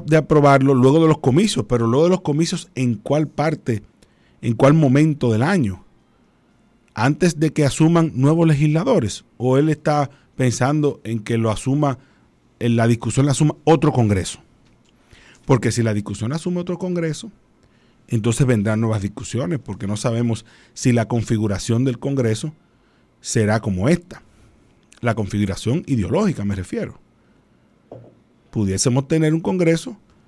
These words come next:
donde el tema de el aborto y las tres causales obtenga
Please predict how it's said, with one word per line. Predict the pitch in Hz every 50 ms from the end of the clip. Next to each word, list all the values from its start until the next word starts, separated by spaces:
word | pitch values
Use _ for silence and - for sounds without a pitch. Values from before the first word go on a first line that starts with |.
| _ _ _ _
donde | - 120 120 120 117 117 120 151 220 - - _ _ _ _ _ _ _ _ _ _ _ _ _
el | - 120 107 98
tema | - - 104 104 117 131 135
de | 131 135 139 143 147 147 - - - - _ _ _ _ _ _ _ _ _ _
el | - 143 147
aborto | 139 131 147 160 160 156 -
y | 151
las | 139 131 -
tres | - 135 131
causales | - 170 180 175 - - 143 135 135 160 - - - _ _ _ _ _ _ _ _ _ _ _ _ _ _ _ _ _ _ _ _ _ _ _ _ _ _ _ _ _ -
obtenga | 131 120 107 - - 117 123 127 123 123 110 101